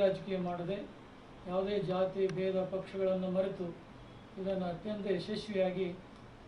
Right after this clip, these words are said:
ಮಾಡಿ ನೇಹಾ ಹತ್ಯೆಗೆ ಒಂದು ಶಾಶ್ವತವಾದಂಥ ಪರಿಹಾರ ದೊರಕಿಸಿಕೊಡುವಂಥ ನಿಟ್ಟಿನಲ್ಲಿ ಕೆಲಸ ಮಾಡಲಿ.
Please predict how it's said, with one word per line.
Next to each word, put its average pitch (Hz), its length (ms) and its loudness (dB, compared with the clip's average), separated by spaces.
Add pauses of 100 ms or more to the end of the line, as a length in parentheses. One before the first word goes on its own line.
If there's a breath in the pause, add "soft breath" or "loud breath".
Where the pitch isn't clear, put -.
ಮಾಡಿ 190 280 4 (960)
ನೇಹಾ 208 240 2 (100)
ಹತ್ಯೆಗೆ 190 400 0 (640)
ಒಂದು 185 160 0 (140)
ಶಾಶ್ವತವಾದಂಥ 190 840 0 (180)
ಪರಿಹಾರ 180 340 4 (760)
ದೊರಕಿಸಿಕೊಡುವಂಥ 190 840 0 (120)
ನಿಟ್ಟಿನಲ್ಲಿ 175 500 -4 (460)
ಕೆಲಸ 175 200 -6 (160)
ಮಾಡಲಿ. 175 280 -4